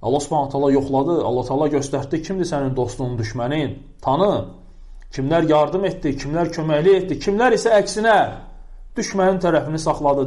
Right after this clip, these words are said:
dedilər, lazım deyil, niyə belə eləyirsiniz, lazım deyil, sülh və s. Hər bir şey Allah Taala imtihan edir. Doqquzuncu, dünyaya bağlanma. Qoy, qoy kafirlər hələ yeyib içsinlər, ləzzət alsınlar,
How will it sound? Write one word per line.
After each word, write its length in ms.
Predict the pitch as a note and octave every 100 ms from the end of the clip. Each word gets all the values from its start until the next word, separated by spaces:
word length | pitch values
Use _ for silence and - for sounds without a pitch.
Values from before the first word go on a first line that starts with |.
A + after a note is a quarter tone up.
| C3+
dedilər, 300 | C3+ C#3 C3+
lazım 400 | C3+ B2 B2+ C3
deyil, 300 | C3 B2 A#2+
niyə 160 | A#2+ B2+
belə 220 | B2+ B2
eləyirsiniz, 380 | A#2 A2+ A2+ G#2+
lazım 320 | A2+ A2 B2 B2
deyil, 160 | A2+
sülh 340 | A2 D3 C3 - - -
və 120 | A#2 A2+
s. 180 | C#3+ C3+ A#2+ G2+ - - - - - - - - - - - - - - -
Hər 200 | C3+ D#3
bir 40 |
şey 140 | D3+
Allah 160 | A2 G2
Taala 240 | G#2+ A#2 A2+ G#2+ -
imtihan 440 | A#2 G#2+ G#2+ C3+ C#3+
edir. 200 | - - - - - _
Doqquzuncu, 640 | B2 A#2 A#2+ A#2 B2 C3 D3+ D3+ D3+ - - - B2
dünyaya 420 | B2+ A#2+ A#2 C3
bağlanma. 540 | B2 A2+ A2+ A2+ C#3+ C#3+ G2+ - - - -
Qoy, 180 | C3 A#2+
qoy 220 | C3+ C#3
kafirlər 600 | C#3 C3 B2 B2 C#3 C3 A2
hələ 240 | C#3+ E3+
yeyib 360 | D#3 C#3 D#3+ D3
içsinlər, 560 | - C3+ C#3 F3 C#3 - - - - -
ləzzət 460 | C3+ D3 C3+ F#3 F#3
alsınlar, 800 | F3 D3+ D3 D3+ E3 G3+ E3 -